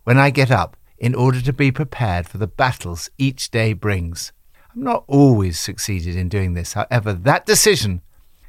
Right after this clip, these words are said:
has made a huge difference to my life. There is a distinction, according to the psalmist, between those who are far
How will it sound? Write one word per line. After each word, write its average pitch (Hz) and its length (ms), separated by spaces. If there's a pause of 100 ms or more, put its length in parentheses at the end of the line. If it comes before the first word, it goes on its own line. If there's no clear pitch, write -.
(100)
has 107 180
made 104 180
a 98 40
huge 117 760
difference - 480
to - 140
my 90 240
life. 80 440 (800)
There 160 120
is 160 140
a - 60
distinction, 127 600
according 117 340
to 123 80
the 127 120
psalmist, 92 420
between 101 280
those 127 360 (220)
who 135 100
are 120 80
far 165 560